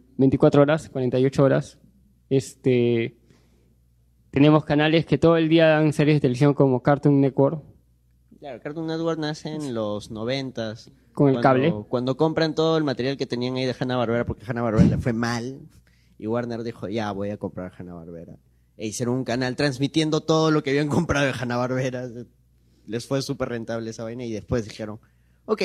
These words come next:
Speaker 2: vamos a hacer dibujos nuevos, porque ya se está quemando mucho. Los Picapiedra y esto de los Picapiedra bebé no está funcionando". El primero que hacen, claro, que ese es,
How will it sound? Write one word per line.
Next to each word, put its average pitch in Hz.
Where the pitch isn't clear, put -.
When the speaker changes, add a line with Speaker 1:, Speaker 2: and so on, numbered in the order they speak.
Speaker 2:
vamos 175
a 156
hacer 160
dibujos 135
nuevos, 101
porque 113
ya 127
se 127
está 135
quemando 117
mucho. 90
Los -
Picapiedra 147
y 123
esto 123
de 123
los 110
Picapiedra 117
bebé 113
no 113
está 107
funcionando". 80
El 131
primero 143
que 131
hacen, 151
claro, 147
que 156
ese 202
es, -